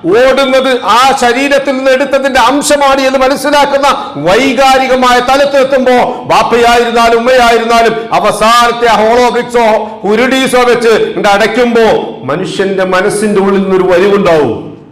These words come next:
ഖബറിൽ കടത്തി തിരിച്ചുകൊണ്ട് പോരും. ആ യാത്ര എല്ലാവർക്കും ഉള്ളതാണ്. മടക്കം ഇല്ലാത്ത, ഒരിക്കലും ഇഷ്ടപ്പെടാത്ത ഈ ജീവിതത്തിന്റെ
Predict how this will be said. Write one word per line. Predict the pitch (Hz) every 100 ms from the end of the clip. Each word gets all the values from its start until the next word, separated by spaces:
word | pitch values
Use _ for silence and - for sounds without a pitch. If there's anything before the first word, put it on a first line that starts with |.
| - - - - - - - - - - - - - - - - - - - - - -
ഖബറിൽ | 135 170 170
കടത്തി | 180 170
തിരിച്ചുകൊണ്ട് | 165 165 170 180 175
പോരും. | 185 175 147 - - - - - - - - - - - - - -
ആ | 117
യാത്ര | 165 160 190 190
എല്ലാവർക്കും | 208 196 208 220 233 233 233
ഉള്ളതാണ്. | 226 233 240 208 135 - - - - _ _ _ -
മടക്കം | 135 165 208 214 214
ഇല്ലാത്ത, | 214 202 208 202 208 - - - -
ഒരിക്കലും | 180 226 240 233 233
ഇഷ്ടപ്പെടാത്ത | - 254 247 247 247 254 254 254 247 254 - - - _ _ -
ഈ | 143 202
ജീവിതത്തിന്റെ | - 185 226 208 208 190 185 156 - -